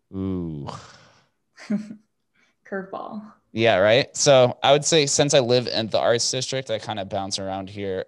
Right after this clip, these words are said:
Speaker 1: a lot. Um, I would say Makers and Finders is probably my favorite right now. I definitely sh-, I definitely shift around a little bit. I'm a big Tacotarian fan as well. Uh, those two are doing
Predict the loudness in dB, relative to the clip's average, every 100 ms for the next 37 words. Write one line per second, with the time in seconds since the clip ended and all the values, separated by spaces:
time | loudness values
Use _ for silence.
0 | -6 -6 -4 -2 0 0 -4 -6 -8 -14
1 | _ _ _ _ _ -8 -4 -2 0 2
2 | 2 2 0 -2 -4 -4 -6 -8 -10 -12
3 | -8 -8 -8 -12 -12 -8 -6 -6 -8 _
4 | _ _ -10 -8 -6 -6 -6 -8 _ _
5 | _ -6 0 2 2 -2 -2 -2 -2 0
6 | 0 0 0 -2 -2 -2 -2 -2 -2 -2
7 | 0 4 4 4 0 -2 0 0 0 -2
8 | -2 -2 -4 -4 -4 -4 -4 -6 -2 2
9 | 4 2 -2 _ _ _ _ _ -4 -2
10 | 2 2 0 -2 0 2 2 2 0 -4
11 | -4 -4 -6 -10